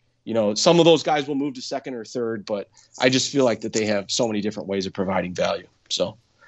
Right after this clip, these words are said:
yeah, I definitely love Walker Martin. Taylor, I guess I'll touch real quick 'cause I did get him in a couple of them too. Uh, T C U, T C U guy, uh, nineteenth pick overall to the Rays. Um,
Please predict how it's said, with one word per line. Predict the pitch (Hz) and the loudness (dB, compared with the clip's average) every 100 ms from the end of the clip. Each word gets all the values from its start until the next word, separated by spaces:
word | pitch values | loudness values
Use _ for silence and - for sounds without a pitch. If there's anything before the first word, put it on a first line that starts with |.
| - | 6
yeah, | 120 | 8
I | 120 | 8
definitely | 139 127 113 | 6 4 -4
love | 107 | -4
Walker | 101 98 90 | -6 -12 -12
Martin. | 95 95 - _ _ _ - | -14 -14 -18 _ _ _ 0
Taylor, | 165 180 196 202 196 - _ - - | 4 6 6 2 -4 -12 _ -20 -14
I | 123 | -8
guess | 135 131 | -8 -8
I'll | |
touch | 120 131 - | -6 -6 -6
real | 139 120 | -8 -8
quick | - 131 123 | -6 -6 -6
'cause | 123 | -6
I | 120 | -4
did | 127 117 | -4 -4
get | 117 | -6
him | 127 120 | -4 -6
in | |
a | 117 | -6
couple | - 117 117 | -4 -4 -4
of | 120 | -6
them | 110 | -6
too. | - 131 127 117 - - _ _ _ _ _ _ - _ _ _ _ - | 0 4 4 2 -8 -20 _ _ _ _ _ _ -20 _ _ _ _ 4
Uh, | 131 123 120 113 113 - | 8 10 8 4 -2 -6
T | 170 | -6
C | 160 - | -4 -4
U, | 139 139 143 143 143 135 135 _ _ _ _ _ _ _ _ _ _ _ _ | -2 2 2 2 0 -2 -10 _ _ _ _ _ _ _ _ _ _ _ _
T | - 185 | -6 -4
C | 170 | -2
U | 147 151 | 0 2
guy, | 147 139 135 131 | 4 6 4 2
uh, | 127 123 110 | 0 -2 0
nineteenth | 123 139 - 135 | -2 -2 -4 -6
pick | 147 - | -4 -2
overall | 135 123 123 123 | -2 4 4 4
to | - | 2
the | 113 | 0
Rays. | 110 120 120 117 113 - - _ _ _ - | 4 6 6 6 2 -2 -8 _ _ _ -2
Um, | 117 113 104 101 95 | 2 2 0 -2 -8